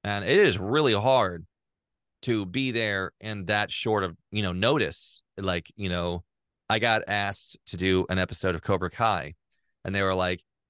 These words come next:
"Yeah, we need you here by, you know, um, in, like, thirty-six hours." And I'm like, "I, I can't do that. That's, like, too much."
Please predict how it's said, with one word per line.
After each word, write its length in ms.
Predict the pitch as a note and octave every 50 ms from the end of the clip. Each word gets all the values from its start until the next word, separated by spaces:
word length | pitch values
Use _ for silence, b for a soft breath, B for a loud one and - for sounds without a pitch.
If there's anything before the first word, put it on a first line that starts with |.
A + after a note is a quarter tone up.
| _ _ _ _ _ _ _ _ -
"Yeah, 180 | B2 D3 D3+ D3
we 120 | D3 D3
need 160 | D3 D3+ C3+
you 100 | C#3 C#3+
here 200 | C3+ C#3 C3 B2+
by, 260 | A2 B2 A#2+ A#2 A2+ A2+
you 120 | A2 A2
know, 320 | G#2+ G#2 G2 F#2+ F#2+ F#2+ F2+ B B B _ _ _ -
um, 560 | F#2+ F#2+ F#2 F2+ F2 F2+ F2 E2+ E2+ E2 - _ _ _ _ _ _ _ _ _ _ _ _ _ _ _ _ -
in, 120 | G#2 G#2
like, 220 | G2+ G2 G2 F2+ -
thirty-six 480 | - A#2 G#2+ G2+ F2+ - G2+ F2 -
hours." 280 | F2+ F2 E2 D#2 E2+ -
And 60 | F2+
I'm 100 | F2 F2
like, 140 | F2+ F#2 -
"I, 160 | G2+ B2 B2+ -
I 60 | C3
can't 400 | B2 - D3+ C#3 A#2+ A2 G2+ G2
do 220 | D#2 G2 G#2+ C#3 D#3+
that. 300 | A2+ F#2 E2 A#1+ D2+ -
That's, 240 | - G2+ - - -
like, 160 | G#2 G2+ F#2
too 240 | - - C#3+ C#3 C3
much." 420 | A#2+ A2+ A2+ G#2+ G#2 - - -